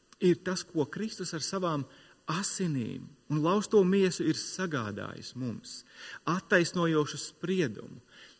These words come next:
piedošanu un pieņemšanu no Dieva puses.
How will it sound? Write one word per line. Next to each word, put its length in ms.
piedošanu 920
un 200
pieņemšanu 840
no 160
Dieva 320
puses. 720